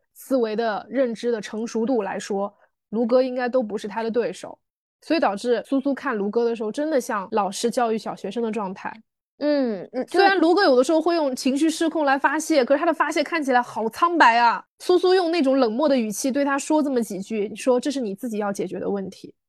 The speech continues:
Speaker 1: 我们每个个体要解决的问题。”上升到哲学的维度之后，
Speaker 2: 其实 <laughs>
Speaker 1: 我觉得卢哥就已经招架不了了。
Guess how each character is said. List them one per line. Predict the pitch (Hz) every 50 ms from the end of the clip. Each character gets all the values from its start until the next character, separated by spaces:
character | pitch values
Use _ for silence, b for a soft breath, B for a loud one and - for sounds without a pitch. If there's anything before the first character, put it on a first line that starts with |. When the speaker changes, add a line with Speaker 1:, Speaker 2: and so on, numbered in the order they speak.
| _ _ _
Speaker 1:
我 | - 220
们 | 233 247
每 | 254 226
个 | 180 233 240
个 | - 359 359 302
体 | 294 - - 208
要 | 214 202
解 | 202 220 -
决 | 190 190
的 | 180 190 208
问 | 214 214 196
题。” | 196 - - - - - b b b _ _ _ _ _ _ _ _ _ _ -
上 | - - 349 320
升 | 277 330 311
到 | 311 320 262
哲 | 247 - 254 233 254 330
学 | 339 - 302 240
的 | 247 254
维 | 247 240 226 240
度 | 220 311 285 262
之 | 254 320
后， | 330 311 302 - 320
Speaker 2:
其 | -
实 | B B B
<laughs> | B B
Speaker 1:
我 | 370 349 330
觉 | 320 320 330
得 | 349 370 359 349 339
卢 | 311 320 349 349
哥 | 320 392 381 370
就 | 370 381 339
已 | 277
经 | 240 269 311 311
招 | 370 330 330 370
架 | 349 359 330
不 | 320 370
了 | 359 294 247 185 113
了。 | 87 - 202 190 185